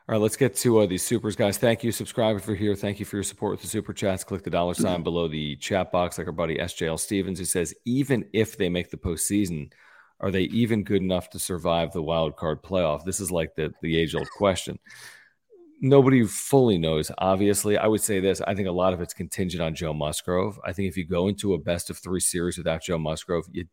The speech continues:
Speaker 1: don't feel great.
Speaker 2: No.
Speaker 1: I think if you do have Musgrove and he's healthy, quote unquote, or has a couple of starts under his belt in late September, I'd feel fine about it, to be honest with you. But without Joe Musgrove,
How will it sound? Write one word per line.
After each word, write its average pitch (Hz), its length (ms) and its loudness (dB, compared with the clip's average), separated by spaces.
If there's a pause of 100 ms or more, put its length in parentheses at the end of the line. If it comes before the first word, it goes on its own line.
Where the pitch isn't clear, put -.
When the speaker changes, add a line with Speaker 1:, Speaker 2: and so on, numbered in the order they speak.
Speaker 1:
don't 131 280 0
feel 90 420 -2
great. 80 560 -4 (260)
Speaker 2:
No. - 80 -16 (100)
Speaker 1:
I 113 100 2
think 113 220 2
if 92 100 -2
you 85 60 -4
do 101 320 4
have 123 160 0
Musgrove 123 640 -2
and 95 180 0
he's 85 220 -6
healthy, 92 640 -2
quote 117 300 0
unquote, 123 500 -2
or 85 80 -8
has 87 180 -4
a - 60 -12
couple 95 240 -2
of 87 100 -2
starts 92 400 0
under 104 160 2
his 107 140 0
belt 110 340 2
in 87 80 -6
late 85 240 -2
September, 90 520 0 (840)
I'd 131 240 4
feel 170 320 2
fine 98 420 -2
about 73 380 0
it, - 80 -12 (240)
to 101 80 -2
be 82 160 0
honest 71 280 -4
with 71 140 -6
you. 73 160 -10
But 95 120 0
without 113 340 2
Joe 120 140 4
Musgrove, 120 640 0